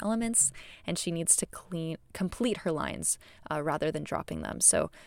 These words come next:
she definitely needs to pay attention to that and, um, overall toe point as she continues,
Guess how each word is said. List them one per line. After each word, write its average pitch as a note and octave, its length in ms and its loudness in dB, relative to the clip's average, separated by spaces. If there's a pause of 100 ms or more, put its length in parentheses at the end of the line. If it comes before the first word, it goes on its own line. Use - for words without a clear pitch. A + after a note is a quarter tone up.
she - 180 -4
definitely F#3 380 2
needs F3 200 -2
to E3+ 80 0
pay D#3+ 160 -4
attention - 360 -4
to E3 60 0
that C3+ 320 0
and, D#3 320 -6
um, D3+ 240 -6
overall E3 320 -2
toe - 240 -2
point A3 360 -2 (100)
as E3+ 200 -2
she - 200 -2
continues, D#3 760 -4